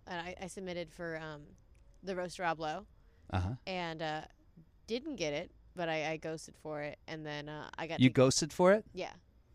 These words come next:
Speaker 2: So you, you mean you ghost writ for some people that you can't explain
Speaker 1: Yeah.
Speaker 2: who they are?
Speaker 1: So
Speaker 2: Got
Speaker 1: I,
Speaker 2: it.
Speaker 1: but I, I applied to be a staff position.
Speaker 2: Okay.
Speaker 1: Um, and, uh, and then I, <laughs> then Jeff's like, "Hey," he's like, um, "I'm gonna be Prince. Do you wanna dress up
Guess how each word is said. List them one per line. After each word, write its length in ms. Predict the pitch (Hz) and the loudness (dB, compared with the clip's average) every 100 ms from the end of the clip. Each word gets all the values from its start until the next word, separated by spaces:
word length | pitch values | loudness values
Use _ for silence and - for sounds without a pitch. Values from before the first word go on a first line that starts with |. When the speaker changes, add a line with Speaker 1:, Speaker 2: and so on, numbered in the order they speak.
| - | -16
Speaker 2:
So 340 | - 131 110 101 | 6 10 12 12
you, 220 | 104 113 113 | 8 6 6
you 260 | 107 104 | 8 10
mean 260 | 101 104 98 | 10 8 8
you 100 | 95 | 6
ghost 420 | - 101 98 - | 8 8 8 2
writ 200 | 101 104 | 4 4
for 160 | - 95 | 4 2
some 240 | - 104 | 6 4
people 280 | 98 101 92 | 6 4 4
that 80 | 85 | 4
you 60 | 87 | 0
can't 360 | - 98 90 - - - | 0 0 0 -2 -18 -18
explain 560 | - - - 95 87 90 | -6 -2 2 4 4 0
Speaker 1:
Yeah. 220 | - 208 104 | 0 -2 4
Speaker 2:
who 100 | 110 | 6
they 140 | 90 | 6
are? 160 | 80 71 | 4 0
Speaker 1:
So 120 | - | 0
Speaker 2:
Got 160 | 226 76 | 2 2
Speaker 1:
I, 40 | |
Speaker 2:
it. 40 | 73 | 2
Speaker 1:
but 80 | 196 | -2
I, 140 | 185 | -2
I 80 | 190 | -2
applied 260 | 196 208 185 | -4 -2 -4
to 60 | |
be 80 | 165 | -4
a 60 | 151 | -8
staff 220 | 143 139 - - | -8 -10 -12 -16
position. 340 | 165 - - - - - - - | -14 -14 -16 -18 -20 -20 -4 2
Speaker 2:
Okay. 200 | 143 123 - - | 4 4 0 -8
Speaker 1:
Um, 340 | 170 160 147 - - | -4 -4 -6 -12 -12
and, 320 | 180 175 165 160 | -8 -6 -6 -4
uh, 240 | 151 143 - - - - | -4 -6 -10 -20 -20 -14
and 180 | 170 175 | -10 -6
then 80 | 175 | -6
I, 180 | 165 - - 175 | -6 -8 -16 -16
<laughs> 240 | - 208 | -14 -8
then 140 | 214 185 | -8 -6
Jeff's 280 | 180 170 | -10 -10
like, 180 | 165 151 - | -8 -10 -8
"Hey," 240 | 208 175 | -8 -6
he's 140 | 160 | -8
like, 140 | 160 147 - - | -8 -12 -12 -8
um, 300 | 160 139 131 - | -6 -6 -12 -16
"I'm 100 | 160 | -12
gonna 140 | 165 175 | -10 -8
be 100 | 160 | -10
Prince. 440 | - 175 156 147 | -8 -10 -10 -12
Do 80 | - | -12
you 80 | 156 | -10
wanna 200 | 156 151 | -8 -10
dress 300 | 147 156 | -8 -10
up 80 | 147 | -10